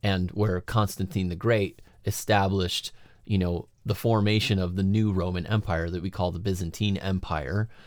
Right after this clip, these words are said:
uh, in the early three hundreds. As the West viewed that crucifixion as something sinful humanity did to Jesus, this caused people to look at Jesus as the victim and put the emphasis on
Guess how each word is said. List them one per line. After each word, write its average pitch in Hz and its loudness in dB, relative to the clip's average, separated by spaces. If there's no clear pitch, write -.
uh, 92 0
in 104 2
the 95 2
early 104 2
three 95 -2
hundreds. - -2
As 110 2
the 110 4
West 117 4
viewed 117 4
that 101 2
crucifixion 98 0
as 101 -2
something 104 2
sinful 95 0
humanity 107 2
did 87 -4
to 90 -6
Jesus, 117 0
this 147 4
caused 101 4
people 95 0
to 85 -2
look 101 0
at - -4
Jesus 123 2
as 95 -2
the 87 -6
victim 113 0
and 95 -2
put 107 0
the 95 -2
emphasis 117 0
on 90 -2